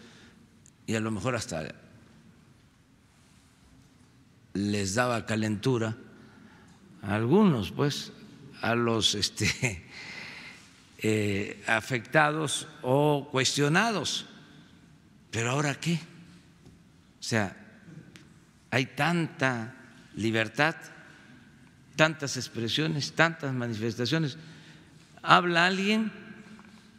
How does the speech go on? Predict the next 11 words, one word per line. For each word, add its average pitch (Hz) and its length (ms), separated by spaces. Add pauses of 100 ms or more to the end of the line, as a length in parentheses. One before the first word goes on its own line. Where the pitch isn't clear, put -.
(1000)
y 120 800 (540)
de 143 180
inmediato, 156 640 (1700)
eh, 117 800
hay 156 140
réplica. 147 580 (2250)
Si 131 120
tienen 170 320
que, 110 800
eh, 57 300 (120)
cuidarse, 185 720